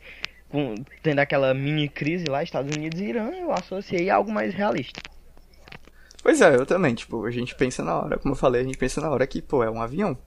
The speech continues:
Speaker 2: não, não é nada demais. Só que quando a gente começa a ver outros relatos de outras pessoas que presenciaram os fenômeno-,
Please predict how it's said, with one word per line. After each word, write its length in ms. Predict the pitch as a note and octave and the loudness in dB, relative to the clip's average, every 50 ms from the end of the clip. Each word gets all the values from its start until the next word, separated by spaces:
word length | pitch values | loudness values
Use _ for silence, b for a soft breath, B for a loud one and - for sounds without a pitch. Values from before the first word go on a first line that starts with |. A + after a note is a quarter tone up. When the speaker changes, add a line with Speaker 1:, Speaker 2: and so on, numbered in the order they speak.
| - - | -16 -14
Speaker 2:
não, 120 | - - - | -12 -10 -8
não 320 | - - A#2 B2+ A#2+ A#2 | -8 -6 -4 -2 -2 0
é 40 | A#2+ | 0
nada 180 | A#2+ B2+ C#3+ | 2 2 2
demais. 380 | C#3+ E3 F#3+ G#3 D#3 - - B B B B B B B B B B B B B B B | 0 0 0 0 -2 -2 -4 B B B B B B B B B B B B B B B
Só 260 | - - - D3 C#3 | -8 0 6 6 6
que 160 | C#3+ - D3+ | 6 4 -4
quando 220 | - - F3 E3+ G3 | -2 0 2 4 4
a 60 | G3+ | 4
gente 220 | G#3 A3 A3+ - | 4 4 0 -2
começa 360 | - - G3 F#3 F3+ - - F3 | -4 -2 -2 -2 -2 -2 -2 -2
a 20 | |
ver 120 | D#3+ E3 | 0 0
outros 280 | E3 E3 - - F3 E3 | 0 0 0 -2 -2 0
relatos 540 | F3+ E3 D3 A#2+ A2+ - - - C#3 B2 A#2 | 2 2 4 4 2 0 0 -2 -4 -4 -2
de 80 | A#2 | -4
outras 240 | A#2 A#2 - C#3+ - | -6 -6 -6 -8 -4
pessoas 480 | - C#3 C3 - - B2 A#2+ A#2+ A#2+ - | -4 -4 -4 -2 -2 -2 -4 -4 -6 -6
que 100 | - - | -6 -4
presenciaram 800 | - B2 A#2+ A#2+ A#2+ B2 - - B2+ A#2 G#2+ A2 A#2 A#2 A2+ A2+ | -4 -4 -4 -4 -6 -6 -2 -2 0 0 2 0 -2 -4 -6 -10
os 140 | A#2+ - - | -12 -8 -4
fenômeno-, 400 | - A#2 A#2 A#2 A#2 A2+ A2+ | -4 -4 -2 -2 -4 -6 -6